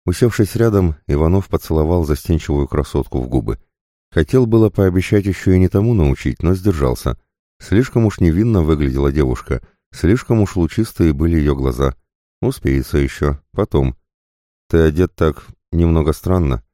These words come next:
склонив голову набок, улыбнулась девушка. Платиновые волосы её растрепались, растеклись по плечам, ещё не высохли после недавнего купания. Штаны эти линялые, майка. А почему надпись иностранная? Что, у вас можно так ходить?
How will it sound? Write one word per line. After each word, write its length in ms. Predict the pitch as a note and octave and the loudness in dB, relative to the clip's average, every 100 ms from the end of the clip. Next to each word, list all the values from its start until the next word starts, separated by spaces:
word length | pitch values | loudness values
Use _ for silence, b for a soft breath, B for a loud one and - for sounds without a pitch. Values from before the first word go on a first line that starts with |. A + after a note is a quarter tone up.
| _ _ | _ _
склонив 380 | - - D2 C#2 | -14 -2 0 0
голову 320 | B1 C#2+ C2 | 0 -2 0
набок, 460 | C#2 E2+ D#2+ - - | 0 0 0 -4 -4
улыбнулась 440 | C2+ B1+ C2+ C2 | -4 -2 -2 -2
девушка. 460 | A#1+ B1 A1+ - A#1+ - _ _ _ _ - | -2 -4 -4 -6 -8 -8 _ _ _ _ 0
Платиновые 540 | D2 C2+ C#2 C#2 C2+ | 0 2 0 2 2
волосы 420 | C#2+ D2 C2 - | 2 0 -2 -2
её 180 | C#2 C2+ | 0 0
растрепались, 760 | C2+ - C#2 - E2 C2+ - - - | -2 -4 -4 0 0 -2 -6 -12 -4
растеклись 560 | C#2+ - D2+ - G2 | -4 -2 -6 -2 -4
по 140 | - D2+ | -4 -4
плечам, 520 | D2+ - F#2+ D#2+ A#1 - | -4 -2 0 0 -4 -8
ещё 260 | B1+ - C#2+ | -10 -4 0
не 100 | C#2+ | 2
высохли 440 | E2+ - C#2+ C2+ | 0 -2 -6 -6
после 320 | - C2+ C2 | -6 -6 -4
недавнего 440 | C#2 C2+ C2 C2 B1+ | -2 -2 -2 -4 -4
купания. 520 | - C2+ A#1+ A#1+ G1+ _ _ _ _ _ - | -2 -2 -2 -2 -6 _ _ _ _ _ -18
Штаны 480 | - D#2+ D2+ D#2 | -6 0 2 2
эти 140 | D#2 D#2+ | 2 2
линялые, 580 | D2+ D2+ C#2+ C#2 C2 A#1+ | 2 2 2 0 -2 -2
майка. 480 | C2 D2 D#2 D2 - _ _ _ _ | -2 -2 -2 -4 -4 _ _ _ _
А 100 | - | -4
почему 320 | F2+ - G#2 | -4 0 2
надпись 420 | E2 E2 - - | 2 0 -2 -4
иностранная? 720 | D#2+ D2+ - D#2 D2+ C#2+ C#2 - _ _ - | -2 -2 -2 -2 0 0 -2 -4 _ _ -20
Что, 380 | - F2+ C#2+ | 0 2 2
у 40 | D2 | 2
вас 220 | F2 - | 0 0
можно 260 | E2+ E2 D#2 | 0 0 -2
так 160 | - | -4
ходить? 360 | - D#2+ A2 | -2 -2 -2